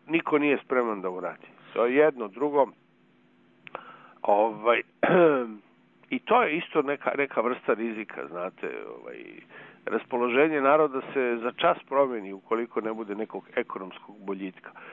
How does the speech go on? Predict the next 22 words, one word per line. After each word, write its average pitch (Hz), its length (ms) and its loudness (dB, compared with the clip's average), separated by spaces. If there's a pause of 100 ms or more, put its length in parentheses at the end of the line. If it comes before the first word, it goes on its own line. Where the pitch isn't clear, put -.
(180)
Mi 123 160 -4
sad 131 140 2
možemo 131 380 0
da 117 80 -2
udaramo 127 460 2
u, 107 400 -6
u 98 100 -14
fanfare 156 580 2
i 123 60 0
u 113 100 -8
talambase 143 800 2 (560)
i 127 160 0
da 123 140 4 (100)
svi 156 180 -2 (100)
se 127 140 2
irimo, 151 400 4 (220)
<clears throat> 135 300 4
dobit 135 280 0
ćemo 107 200 -6
datum 123 460 2
ili 120 160 -6
dobili 127 320 -4